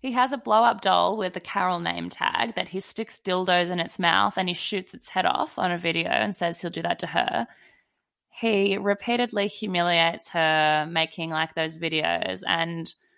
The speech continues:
encourages others to harass and humiliate her. And I think that's the part about it that Netflix has really done her a disservice, because they've really, like, let Joe off the hook for his misogyny.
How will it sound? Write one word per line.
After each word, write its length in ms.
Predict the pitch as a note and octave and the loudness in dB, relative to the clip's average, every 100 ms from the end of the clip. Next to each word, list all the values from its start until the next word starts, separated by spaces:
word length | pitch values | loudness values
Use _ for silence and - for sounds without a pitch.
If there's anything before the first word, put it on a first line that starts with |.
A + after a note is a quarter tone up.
| _ _ _ _ _ | _ _ _ _ _
encourages 600 | - G3+ G#3+ A#3 B3 B3+ - | -8 -2 4 4 4 -4 2
others 300 | F#3 F#3+ F#3+ | 2 2 -2
to 100 | - | -4
harass 540 | F3 F#3 E3+ - E3 - | -4 0 0 -2 -4 -4
and 260 | F3 F3 | -4 -2
humiliate 500 | F3 F3 D#3+ D#3 D#3 | -4 -2 0 -2 -4
her. 300 | D#3 D#3 D#3+ - | -4 -2 -2 0
And 140 | F#3 | 2
I 100 | F#3 | 2
think 440 | - A#3 F#4+ A#4+ G4 - - | 0 -4 -4 -8 -18 -18 -12
that's 520 | G3 G3 - - - | 2 2 4 -4 -6
the 100 | A3 | -8
part 320 | - F#3 F3 | 2 6 6
about 340 | F3 E3+ F3 D#3+ | 6 4 4 0
it 200 | F3 - | -2 -6
that 140 | F#3 | -6
Netflix 800 | G3 D#3+ - - E3 - - - - | -2 -2 -2 -4 -4 -4 -8 -6 0
has 240 | F3 E3+ | 0 0
really 260 | E3+ E3+ E3+ | -2 0 0
done 280 | E3+ F#3 | 0 0
her 200 | F3 F3+ | 0 0
a 80 | D#3+ | 0
disservice, 680 | E3+ E3+ - F#3 D#3+ F#2+ - - | 0 -6 0 2 2 0 -2 -6
because 500 | E3 E3 D#3+ - - _ _ _ - | -2 0 0 -2 -12 _ _ _ 4
they've 240 | F3 F3 | 4 4
really, 400 | F3+ G#3 B3+ A#3 | 2 2 0 0
like, 360 | F#3 F#3 F3+ F3+ | 4 2 2 0
let 280 | E3+ E3 | 0 2
Joe 160 | - E3+ | 2 4
off 200 | E3 - | 4 0
the 80 | E3 | -2
hook 300 | E3+ E3 - | 0 0 -4
for 120 | F3 | -6
his 200 | E3 E3 | -6 -6
misogyny. 920 | E3 - F3 E3+ F#3 - - A3+ C4+ | -6 -4 -4 -4 -6 -4 -4 -4 -6